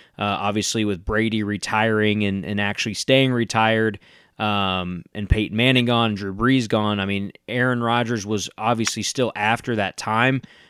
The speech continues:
but he's really the last of kind of the early,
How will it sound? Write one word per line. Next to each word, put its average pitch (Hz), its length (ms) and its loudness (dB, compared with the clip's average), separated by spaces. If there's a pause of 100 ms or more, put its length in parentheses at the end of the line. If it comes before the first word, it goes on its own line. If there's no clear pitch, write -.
(100)
but 123 80 2
he's 113 180 4
really 143 320 8
the 117 140 2
last 113 500 0
of 113 140 -2
kind 120 200 -2
of 110 120 -2
the 110 120 -2
early, 120 680 2